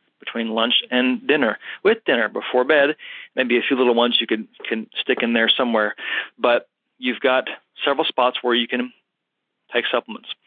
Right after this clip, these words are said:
Uh, and then finally, I put a column for notes. So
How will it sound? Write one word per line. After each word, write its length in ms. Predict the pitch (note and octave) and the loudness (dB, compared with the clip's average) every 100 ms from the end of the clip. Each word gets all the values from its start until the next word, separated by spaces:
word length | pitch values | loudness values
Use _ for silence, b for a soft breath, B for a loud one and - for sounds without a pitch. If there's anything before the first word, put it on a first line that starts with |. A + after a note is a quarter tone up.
| B B B - | B B B -4
Uh, 180 | A2 A2 | 0 2
and 80 | A#2 | 2
then 100 | A2+ | 2
finally, 220 | B2+ A#2 A2 | 2 2 2
I 40 | |
put 160 | A2+ A2+ | 0 -2
a 60 | |
column 320 | - A2+ G#2+ G#2 | 0 0 0 -4
for 100 | A2 | -4
notes. 300 | G#2+ A2 - - B B B B - | -2 -2 -6 -12 B B B B 2
So 340 | B2 A#2 | 4 4